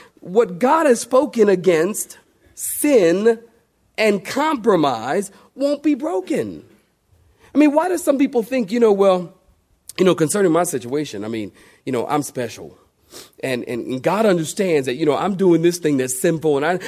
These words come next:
but, but I'm special. And God understands, you know, where I am and what I do, and God knows my heart, and I'm basically good,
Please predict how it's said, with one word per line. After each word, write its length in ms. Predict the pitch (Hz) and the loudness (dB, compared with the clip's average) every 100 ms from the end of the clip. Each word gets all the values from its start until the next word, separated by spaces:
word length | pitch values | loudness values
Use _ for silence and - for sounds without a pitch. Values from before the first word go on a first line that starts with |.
| - | -6
but, 160 | 190 151 | -4 -2
but 140 | 196 | -2
I'm 180 | 208 285 | 2 2
special. 540 | - 277 247 139 82 - _ _ _ _ _ - | 2 0 0 -4 -8 -14 _ _ _ _ _ -4
And 160 | 170 | 0
God 220 | 180 240 | 2 4
understands, 640 | 294 277 254 294 269 240 220 | 4 2 0 -2 2 2 2
you 60 | |
know, 140 | 247 220 | 4 4
where 260 | 208 233 | 6 4
I 120 | 233 240 | 4 2
am 360 | 233 226 240 | 4 4 6
and 80 | 190 | 6
what 180 | 202 233 | 4 2
I 120 | 226 | 0
do, 240 | 196 240 | -2 0
and 120 | 226 180 | 0 2
God 200 | 220 247 | -2 0
knows 220 | 233 226 | -2 0
my 180 | 220 202 | 0 0
heart, 300 | 202 226 214 | 0 0 0
and 240 | 208 202 | -2 -2
I'm 140 | 196 233 | -4 -4
basically 460 | 214 220 220 226 | -4 -4 -6 -6
good, 440 | 160 196 202 190 | -2 0 0 -2